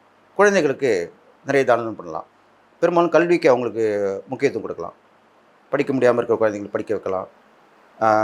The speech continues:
அது இல்லாம அனாதை ஆசிரமம் போன்ற அவங்களுக்கு குழந்தைக்கு நல்ல தேவையானதை செஞ்சுட்டு வரலாம். ஆ, அது குழந்தைகள் ஆணா இருந்தாலும் சரி, பெண்ணா இருந்தாலும் சரி, பன்னிரெண்டு வயது கொண்ட உட்பட்ட குழந்தைகள் தான் முக்கியமா சொல்லப்பட்டிருக்கு.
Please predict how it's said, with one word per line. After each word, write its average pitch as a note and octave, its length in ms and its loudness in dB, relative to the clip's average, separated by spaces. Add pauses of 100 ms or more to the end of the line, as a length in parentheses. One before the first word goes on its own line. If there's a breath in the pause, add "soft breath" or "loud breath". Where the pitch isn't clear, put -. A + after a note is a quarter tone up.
(200)
அது A#2+ 120 2
இல்லாம A#2 280 2
அனாதை C3 240 4
ஆசிரமம் A2+ 240 0
போன்ற G#2 260 -4
அவங்களுக்கு G2 340 -10 (1160)
குழந்தைக்கு G#2+ 560 0 (100)
நல்ல G2 240 -4
தேவையானதை G2+ 400 -2 (320)
செஞ்சுட்டு G2+ 340 -4
வரலாம். E2+ 300 -6 (1080)
ஆ, G#2+ 40 2 (1400)
அது C3 180 6
குழந்தைகள் C#3 320 6
ஆணா C3 140 4
இருந்தாலும் C3+ 280 2
சரி, D3+ 140 -4
பெண்ணா G2+ 160 -2
இருந்தாலும் F#2 240 -10
சரி, - 100 -20 (160)
பன்னிரெண்டு D#3 360 6
வயது C#3+ 200 4
கொண்ட A#2 160 0 (140)
உட்பட்ட G#2 340 -4
குழந்தைகள் G#2 380 -4
தான் G2+ 120 -4 (220)
முக்கியமா G2 300 -8
சொல்லப்பட்டிருக்கு. - 500 -12